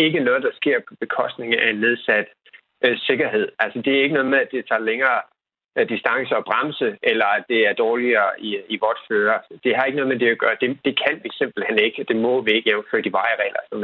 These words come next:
er. Der er altså ikke en forskel i, i, i sikkerhed på at køre på klimavenlig asfalt, i forhold til, hvad vi ellers ville have udlagt. Øhm, det er, øh,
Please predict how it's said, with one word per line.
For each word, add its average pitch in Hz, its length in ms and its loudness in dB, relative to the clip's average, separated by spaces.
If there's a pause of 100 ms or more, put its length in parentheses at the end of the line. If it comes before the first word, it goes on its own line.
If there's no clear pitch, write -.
er. - 40 -4 (540)
Der 131 80 2
er 131 100 2
altså 117 140 0
ikke 131 180 2
en 131 160 -8
forskel 135 460 -2
i, 107 80 -8 (160)
i, - 20 -2 (360)
i - 20 2 (140)
sikkerhed 127 360 0 (100)
på 113 100 0
at 101 80 -4
køre 123 240 0
på - 180 -20
klimavenlig 117 500 0
asfalt, - 400 -4
i 104 140 -14
forhold 113 220 0
til, 113 100 0
hvad 101 200 0
vi 101 80 0
ellers 113 280 0
ville 98 140 -2
have 92 140 -2
udlagt. 107 400 -2 (1200)
Øhm, 104 560 0 (640)
det 151 380 4 (240)
er, 120 80 0 (260)
øh, 113 160 2